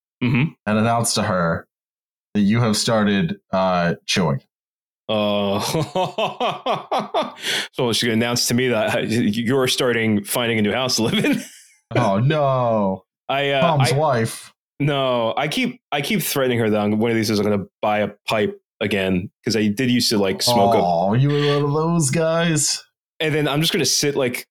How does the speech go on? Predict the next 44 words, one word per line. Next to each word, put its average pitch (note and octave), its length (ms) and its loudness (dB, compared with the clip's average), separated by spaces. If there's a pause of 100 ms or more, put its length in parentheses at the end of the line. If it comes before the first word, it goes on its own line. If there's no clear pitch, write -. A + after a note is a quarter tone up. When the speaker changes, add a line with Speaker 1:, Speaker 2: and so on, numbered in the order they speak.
Speaker 1:
like, A2+ 220 0
on B2 120 2
the A2 60 0
front A2 280 -2
porch - 600 -2 (200)
and, G2 240 2
and G2 260 2
listen A2 360 0
to, A2 100 0
like, G2 300 0
the G#2+ 100 0
Lord G2+ 200 2
of G2+ 40 -2
the G#2 100 0
Rings G2 240 2
soundtrack G#2 460 0
and F#2 140 0
Speaker 2:
Yeah, B2+ 180 2
Speaker 1:
pretend A2 260 2
I'm F2+ 120 -2
Speaker 2:
the - 80 2
Speaker 1:
Tolkien. A2+ 300 2
Speaker 2:
little D3+ 200 2
river C#3+ 260 2
band B2+ 300 2
with G#2 160 0
giant B2+ 400 0
headphones. F#2+ 720 0 (220)
Speaker 1:
Yeah, F#2+ 400 0 (240)
yeah, - 340 -2 (140)
exactly. F#2+ 560 0 (200)
Um, A2+ 320 0
<laughs> - 1040 -6
I, D#3+ 120 0
that, F3+ 280 -4
that, A#3 280 0
I - 60 2
mean, D4+ 140 0
a F4 80 0
good F4+ 180 0
English, A#3+ 520 0
English F3 300 0
burley C#3+ 300 0
tobacco, C3+ 840 0